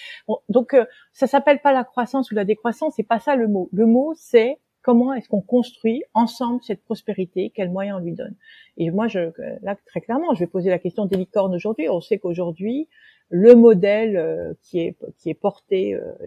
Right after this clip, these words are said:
y compris, euh, en, en exemple, euh,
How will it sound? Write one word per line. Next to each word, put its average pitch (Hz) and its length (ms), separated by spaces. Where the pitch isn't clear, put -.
y - 60
compris, - 260
euh, - 40
en, 156 300
en 180 180
exemple, 190 720
euh, 151 440